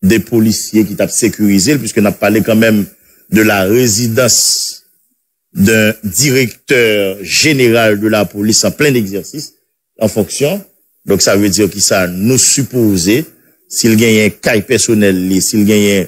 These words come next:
une résidence privée, li, même le, li, même li pas t'arrêter là-dedans, li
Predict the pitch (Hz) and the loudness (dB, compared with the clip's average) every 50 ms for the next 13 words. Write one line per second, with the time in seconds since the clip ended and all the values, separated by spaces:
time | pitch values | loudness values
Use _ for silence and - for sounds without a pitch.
0 | - - 92 123 127 107 113 113 113 110 - - - - - 139 135 139 127 101 | -4 -4 -2 0 0 0 0 2 2 0 0 0 -2 -4 -2 -2 0 0 2 2
1 | 110 110 120 143 170 175 170 - _ _ _ _ _ - 92 107 135 147 143 135 | 2 2 2 2 0 0 -2 -8 _ _ _ _ _ 0 0 2 2 2 2 2
2 | 127 120 117 113 117 117 117 117 135 151 143 131 120 113 113 95 117 104 101 - | 2 2 2 2 2 2 2 2 2 2 2 2 2 2 2 2 0 0 0 0
3 | 107 98 101 104 110 98 107 113 113 113 101 98 95 104 104 101 101 104 | 0 2 2 2 2 2 2 2 2 2 2 2 2 2 2 2 0 -2